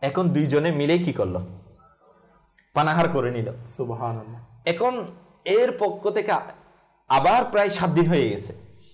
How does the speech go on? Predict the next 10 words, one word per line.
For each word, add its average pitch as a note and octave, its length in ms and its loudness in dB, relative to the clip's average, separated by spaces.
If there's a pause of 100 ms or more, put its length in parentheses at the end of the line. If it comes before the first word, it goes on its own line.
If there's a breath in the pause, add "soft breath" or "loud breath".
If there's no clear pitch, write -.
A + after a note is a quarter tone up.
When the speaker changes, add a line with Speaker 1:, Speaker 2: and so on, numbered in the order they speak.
(300 soft breath)
Speaker 1:
আর D3+ 140 -4
কোনো E3 220 -2
কি D#3+ 140 -2
নাই, G#2+ 180 -4 (160)
Speaker 2:
খাবার D3 240 0
আসছে C#3+ 240 -2
না। - 60 -4
Speaker 1:
খাবার E3+ 280 4
মিলে A#2 260 0
নাই। G2 140 -4